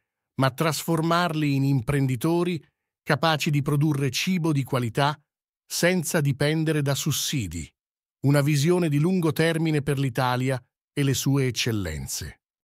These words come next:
Con tutto ciò detto, vi invitiamo a riflettere su quanto sia cruciale supportare una politica che guarda al futuro.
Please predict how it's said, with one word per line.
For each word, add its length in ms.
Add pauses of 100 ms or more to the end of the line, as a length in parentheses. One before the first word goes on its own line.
(520)
Con 160
tutto 300
ciò 160
detto, 540 (600)
vi 140
invitiamo 600
a 80
riflettere 680
su 200
quanto 440
sia 280
cruciale 720
supportare 960 (320)
una 280
politica 600
che 140
guarda 480
al 120
futuro. 680